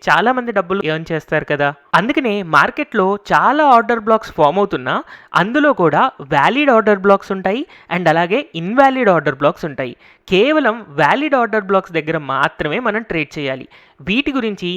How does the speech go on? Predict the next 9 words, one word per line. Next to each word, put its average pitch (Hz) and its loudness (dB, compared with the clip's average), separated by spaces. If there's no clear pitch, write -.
నేను 170 -4
already 214 -2
నా 175 -2
ప్రీవియస్ 165 -6
వీడియోస్‌లో 143 -6
చాలా 147 2
క్లియర్గా 180 -4
ఎక్స్‌ప్లెయిన్ 156 -8
చేశాను. 127 -10